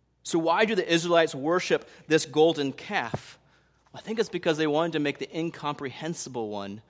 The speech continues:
comprehensible. Meaning that they were scared. They did not trust God. They were not satisfied with him. And they felt that they needed something besides him or in addition to him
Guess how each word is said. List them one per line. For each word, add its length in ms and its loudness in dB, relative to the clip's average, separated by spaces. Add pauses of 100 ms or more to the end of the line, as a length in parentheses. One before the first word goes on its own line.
(300)
comprehensible. 880 -8 (3000)
Meaning 220 2
that 100 0
they 140 2
were 120 0
scared. 400 0
They 100 0
did 160 0
not 200 -4
trust 600 -6
God. 280 0
They 80 0
were 140 2
not 160 2
satisfied 880 -4
with 180 -6
him. 140 -4 (240)
And 100 -2
they 100 2
felt 600 -2
that 120 -4
they 100 0
needed 260 -2
something 380 -4
besides 720 -4
him 260 -4 (300)
or 220 0
in 100 0
addition 720 -2 (400)
to 240 -4
him 260 -8